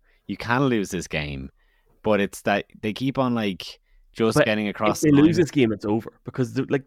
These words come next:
Speaker 2: like, even the Raiders have a better record at the minute. Do you know what I mean?
Speaker 1: Yeah, I don't, I haven't looked into the Chargers' upcoming schedule. Um, look, I've probably been more negative on them than positive, but, like, I don't expect them to win. But if you, if,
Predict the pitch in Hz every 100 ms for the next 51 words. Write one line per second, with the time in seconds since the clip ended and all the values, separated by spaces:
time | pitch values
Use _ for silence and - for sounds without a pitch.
0 | - 135 - 190 165 127 101 104 135 185
1 | 170 151 135 131 117 101 98 98 - -
2 | _ - 139 131 127 - _ _ _ _
3 | _ _ _ _ _ _ _ _ _ _
4 | _ 120 123 131 151 127 131 131 131 120
5 | 120 107 104 101 104 101 92 95 90 101
6 | 90 - 98 92 95 87 85 92 90 87
7 | 85 90 98 98 92 - 92 85 82 85
8 | 80 82 - 90 85 90 98 92 85 85
9 | 82 78 - 82 80 92 92 90 82 76
10 | 73 87 - 82 98 98 98 - 90 92
11 | 78 80 92 95 85 80 101 - 101